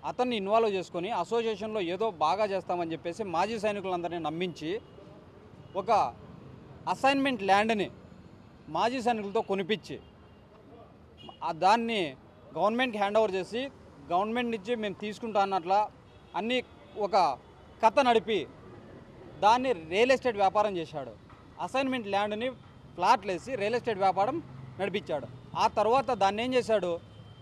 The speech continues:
ఈయన మాజీ సైనికులతో బ్యాంకుతో టైఅప్ అయ్యి లోన్లు ఇప్పిస్తానని చెప్పేసి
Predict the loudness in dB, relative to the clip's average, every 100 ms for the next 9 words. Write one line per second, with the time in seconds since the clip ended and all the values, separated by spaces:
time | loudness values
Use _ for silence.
0 | -14 -4 -2 0 2 0 0 -2 -2 0
1 | -2 0 -2 -2 -6 -2 0 0 -2 2
2 | 2 2 -4 -18 -20 -20 -20 -20 -20 -20
3 | -20 -20 -20 -20 -4 2 4 4 0 -2
4 | -8 -18 -20 -20 -20 -20 -20 -20 -20 -20
5 | -20 -18 -6 2 2 2 -4 -6 -2 0
6 | 0 -2 -4 -4 -2